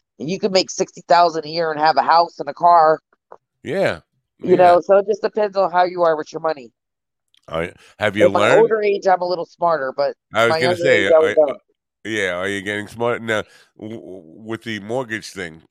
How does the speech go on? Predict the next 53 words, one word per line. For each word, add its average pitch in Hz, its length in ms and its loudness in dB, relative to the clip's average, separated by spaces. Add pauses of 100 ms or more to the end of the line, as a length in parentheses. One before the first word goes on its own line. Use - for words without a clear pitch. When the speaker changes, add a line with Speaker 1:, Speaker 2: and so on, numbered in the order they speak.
Speaker 2:
Is, 92 200 -12 (340)
are 95 100 -10
you 101 140 -10
setting 101 340 -10
up 95 160 -14
pensions 98 480 -12
and 104 100 -16
stuff - 260 -10
like 98 200 -10
that? 101 240 -6
'Cause 90 220 -16 (560)
I, 160 120 0
I 196 40 0
have 160 300 0 (1080)
had 120 320 -4
many 127 320 -6
careers, 101 640 -10
and 98 560 -14
when 107 140 -10
I, 104 60 -6 (280)
you 101 220 -14
know, 85 120 -12
putting 120 320 -10
in 113 120 -10
the 95 60 -10
four 107 280 -8
oh 101 80 -8
K, 104 280 -8
four 110 280 -10
oh 101 60 -6
one 98 200 -10
Ks 98 300 -8
and 95 100 -18
stuff, 101 200 -8
I 131 100 -6
never 170 240 -4
paid 147 320 -6
much 123 300 -8
attention 117 400 -10
to 85 140 -14
it. 76 60 -18
They 87 120 -16
took - 200 -14
money 113 300 -8
out, 107 240 -6
and 92 80 -18
I 98 80 -12
just 92 260 -18
figured 92 260 -12
that 90 140 -8
was 92 140 -16
gone 90 300 -12
money. 95 320 -12